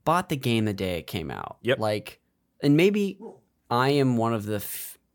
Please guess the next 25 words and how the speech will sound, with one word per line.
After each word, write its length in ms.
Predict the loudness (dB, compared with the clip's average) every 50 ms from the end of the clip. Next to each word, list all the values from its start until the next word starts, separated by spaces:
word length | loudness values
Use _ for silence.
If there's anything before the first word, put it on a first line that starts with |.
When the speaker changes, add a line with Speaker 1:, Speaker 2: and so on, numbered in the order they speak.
| _ -2
Speaker 1:
maybe 200 | -2 0 0 0
I 80 | 0 0
am 140 | 0 0 0
in 80 | -2 -2
a 120 | -4 -4
small 440 | -6 -8 -6 -6 -4 -2 -2 -2 -2
percentage 560 | -4 -6 -6 -6 -4 -4 -4 -4 -4 -6 -8
of 120 | -10 -14 -8
people 340 | -8 -8 -6 -6 -6 -6 -4
who 340 | -4 -4 -4 -6 -8 -12 _ _ _ _ _ _ _ -16
would 400 | -12 -6 0 4 6 6 6 6
be 120 | 4 4
willing 340 | 6 6 6 4 6 4 2 0
to 100 | -2 -4
do 180 | -2 -2 -2
that, 380 | 0 -2 -2 -2 -6 -8 _ -2
but, 400 | 0 0 2 0 -2 -4 -8 _ _ _ _ _ _ _ _ _ _ _ _ -6 -2
um, 560 | 0 0 2 2 2 0 0 -2 -4 -6 -10 _ -6
I 100 | -2 0
think 140 | 0 0 -2
it's 100 | -6 -10
possible. 640 | -12 -12 -10 -8 -8 -6 -4 -4 -4 -6 -8 _ _ _ _ _ _ -14
Speaker 2:
No, 280 | -6 0 2 2 4 4
that's 360 | 4 4 2 4 2 0 -2 -2
exactly 920 | -6 -8 -6 -4 0 2 0 0 0 -4 -6 -4 -4 -4 -4 -6 -6 -8